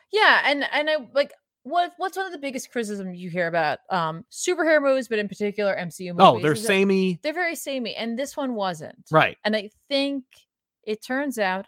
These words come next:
Speaker 1: either people didn't like the difference of it, or it turns out they don't really want that.
Speaker 2: Right.
Speaker 1: I don't know. And that's not for me to decide because I'm not gonna, to judge someone's interpretation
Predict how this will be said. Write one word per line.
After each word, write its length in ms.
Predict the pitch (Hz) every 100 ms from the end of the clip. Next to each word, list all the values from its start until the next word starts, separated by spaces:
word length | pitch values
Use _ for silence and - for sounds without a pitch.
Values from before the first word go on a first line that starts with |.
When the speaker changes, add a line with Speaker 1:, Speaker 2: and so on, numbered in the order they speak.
| -
Speaker 1:
either 560 | 180 202 170 156 202 _ _ _ _ _
people 220 | - 220
didn't 260 | 220 190 190
like 340 | 190 208 _ _ 196
the 200 | 185 165 _
difference 680 | 233 247 - 175 208 - - _ 190
of 180 | 175
it, 220 | 185 208 _ _
or 140 | 208 208
it 100 | 208
turns 260 | 196 269
out 140 | 220 185
they 80 | 185
don't 200 | 214 202
really 160 | 202
want 360 | 196 208 214 214
that. 140 | - - -
Speaker 2:
Right. 360 | 156 151 98 - _ - 208 -
Speaker 1:
I 160 | 302
don't 160 | 311 302
know. 240 | 220 113
And 140 | - 247
that's 200 | 302 -
not 140 | 320
for 80 | 311
me 120 | 294
to 60 | 285
decide 440 | 254 254 285 269 240
because 220 | 240 226
I'm 140 | 240 262
not 200 | 269 262
gonna, 340 | 240 240 220
to 120 | 247
judge 480 | 202 - 220 240 202
someone's 720 | - 214 202 202 196 196 180 - _
interpretation 880 | 214 214 220 214 208 202 208 196 190